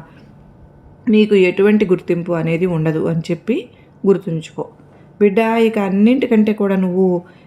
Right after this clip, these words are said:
ఇప్పుడున్న ఆ యొక్క పరిస్థితి ఏదైతే ఉందో అది బాబా డేంజర్ జోన్ కనుక, చాలా డేంజర్ జోన్ కనుక నీ బాబా చెప్తున్నాను, నువ్వు ఇప్పుడు ఏ పరిస్థితుల్లో ఉన్నావో ఆ యొక్క పరిస్థితిని గురించి ఆలోచించి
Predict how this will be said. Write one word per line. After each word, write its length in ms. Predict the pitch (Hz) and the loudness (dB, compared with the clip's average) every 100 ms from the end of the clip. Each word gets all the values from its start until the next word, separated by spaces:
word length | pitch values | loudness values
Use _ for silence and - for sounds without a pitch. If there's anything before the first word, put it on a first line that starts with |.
| - | -4
ఇప్పుడున్న 480 | 214 214 208 208 214 | -2 0 0 2 2
ఆ 140 | 226 202 | 2 0
యొక్క 240 | 185 185 180 | -2 -6 -8
పరిస్థితి 580 | - 190 196 - 208 208 | -4 -4 -4 -6 -6 0
ఏదైతే 440 | 180 175 190 185 190 | 2 2 0 0 -2
ఉందో 360 | 165 170 175 175 - - - - | -2 0 0 -2 -4 -20 -20 -6
అది 260 | 190 185 170 160 175 | -2 2 0 0 -4
బాబా 380 | 175 170 180 185 277 359 - - | -4 -2 -2 -2 -4 -6 -20 -6
డేంజర్ 460 | 175 185 202 220 185 | 0 2 4 2 2
జోన్ 220 | 208 202 | 0 0
కనుక, 340 | 202 175 160 196 180 165 165 - - - | -2 -6 -4 -4 -4 -4 -8 -14 -20 -18
చాలా 560 | - 180 175 185 214 226 | -6 -4 -4 -2 0 0
డేంజర్ 500 | 190 180 180 175 170 | 0 -2 -2 -6 -4
జోన్ 220 | 175 170 170 | -4 -2 -4
కనుక 240 | 165 160 | -6 -6
నీ 180 | 170 170 | -6 -4
బాబా 280 | 175 180 185 | -4 -4 -4
చెప్తున్నాను, 640 | 180 160 - 170 170 170 170 | -6 -10 -10 -10 -6 -4 -4
నువ్వు 220 | 165 156 | -4 -4
ఇప్పుడు 420 | 156 - 170 170 160 - - - - | -6 -8 -6 -4 -4 -6 -20 -12 2
ఏ 100 | 190 226 | 4 4
పరిస్థితుల్లో 680 | 233 226 220 202 196 190 180 | 2 -2 0 -2 0 -2 0
ఉన్నావో 380 | 175 170 165 175 | -2 -4 -2 -2
ఆ 100 | 165 | -2
యొక్క 240 | 160 160 160 | -4 -6 -10
పరిస్థితిని 560 | 175 175 170 - 180 | -6 -8 -10 -10 -6
గురించి 300 | 165 165 165 160 | -4 -4 -6 -4
ఆలోచించి 680 | 165 185 180 185 185 202 | -4 -4 -4 -6 -4 -2